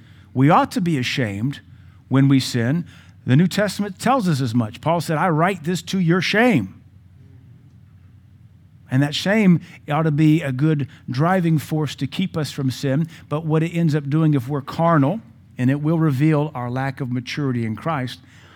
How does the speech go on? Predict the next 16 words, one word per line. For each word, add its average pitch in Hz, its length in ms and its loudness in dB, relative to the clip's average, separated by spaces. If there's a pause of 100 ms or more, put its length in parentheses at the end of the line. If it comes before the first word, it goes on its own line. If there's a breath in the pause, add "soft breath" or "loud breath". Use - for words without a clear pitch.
(960 soft breath)
if 135 140 2
it 147 120 -4
keeps 214 320 -2
us 175 140 2
from 147 260 2
God, 156 340 4
we've 135 160 0
not 151 220 0
developed 139 460 -4
the 131 60 -8
close 143 420 -8
walk 135 280 -4
with 123 120 -6
Him 127 120 0
we 110 120 -2
should. 104 420 -8